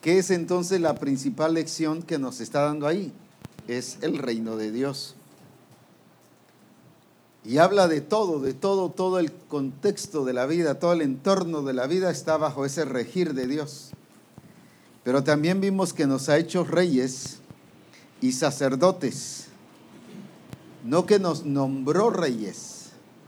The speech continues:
no que nos dio un premio de reyes, sino que nos hizo.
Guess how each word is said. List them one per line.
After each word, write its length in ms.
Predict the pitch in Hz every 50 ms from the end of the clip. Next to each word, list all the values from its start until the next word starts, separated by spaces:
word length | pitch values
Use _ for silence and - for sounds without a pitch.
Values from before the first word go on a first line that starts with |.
| - - - - - - - - - - - - - -
no 180 | 110 139 165 156
que 160 | 190 196 196
nos 240 | 180 170 156 147 -
dio 140 | 175 180
un 140 | 185 185 175
premio 500 | 151 - 190 190 208 214 214 208 175 156
de 120 | 135 135 127
reyes, 720 | 139 170 185 170 127 113 101 92 - - - - - - - - - - - - - - - - - - - - - - - - - - - -
sino 460 | - - - 175 175 165 156 151 -
que 180 | - 156 147 135
nos 340 | 139 139 135 127 - - - -
hizo. 540 | 196 233 233 196 - - 139 120 107 92